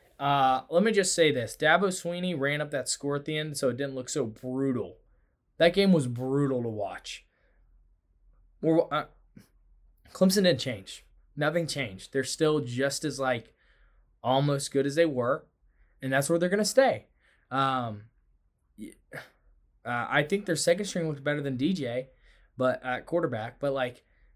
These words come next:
uh, I, at the end of the day, I, I'll say it. I, I don't think, Clemson did not go out there and surprise me. They did not look like a, if they do get to the playoffs,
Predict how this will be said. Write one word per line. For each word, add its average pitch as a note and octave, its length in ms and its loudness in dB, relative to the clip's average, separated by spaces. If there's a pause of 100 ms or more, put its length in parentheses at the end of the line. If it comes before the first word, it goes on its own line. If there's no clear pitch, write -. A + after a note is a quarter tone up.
(160)
uh, - 60 -12 (340)
I, D3+ 280 6
at E3 100 0
the E3+ 60 2
end F#3+ 100 4
of G3+ 40 0
the F3 60 -2
day, F#3+ 160 6
I, D3 100 0
I'll D3 280 -2
say D#3 300 -2
it. G#2+ 120 -8
I, C3 300 0
I - 20 2
don't D#3 240 -2
think, E3+ 300 -8
Clemson A3 340 4
did F#3 140 4
not F3+ 200 4
go E3 120 4
out D#3+ 100 0
there D#3 120 -2
and C#3+ 80 -6
surprise A2 380 -4
me. - 100 -20 (500)
They D#3+ 160 4
did E3 160 -2
not C#3+ 280 4
look D3+ 160 -4
like C#3 340 -4
a, A#2 540 -6 (880)
if F#3 180 4
they F#3+ 140 4
do C#3+ 240 2
get G#3 120 -4
to A#3 60 -4
the A3+ 100 -6
playoffs, B3+ 680 2